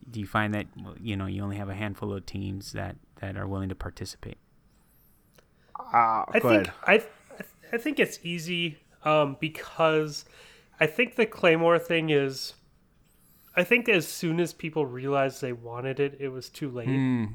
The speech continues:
Speaker 3: Like, they realized how long it would take to grind for it,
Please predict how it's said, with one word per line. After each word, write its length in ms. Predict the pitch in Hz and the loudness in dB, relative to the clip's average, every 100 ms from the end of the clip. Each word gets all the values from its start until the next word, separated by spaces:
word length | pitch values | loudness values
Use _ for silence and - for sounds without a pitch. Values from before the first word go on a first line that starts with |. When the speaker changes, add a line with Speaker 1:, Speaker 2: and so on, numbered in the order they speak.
| - - | -8 -6
Speaker 3:
Like, 180 | 147 | -4
they 120 | 156 151 | -2 -2
realized 560 | 143 160 165 151 147 | -2 2 4 2 0
how 200 | - 151 | 2 4
long 520 | 147 143 139 139 143 - _ _ _ _ _ - | 4 4 2 0 -4 -10 _ _ _ _ _ -4
it 80 | |
would 160 | 151 147 | -2 -2
take 220 | 156 156 | -4 -6
to 80 | 147 | -8
grind 380 | - 143 139 139 | -2 0 0 -2
for 300 | - 160 | 0 4
it, 80 | 165 | 2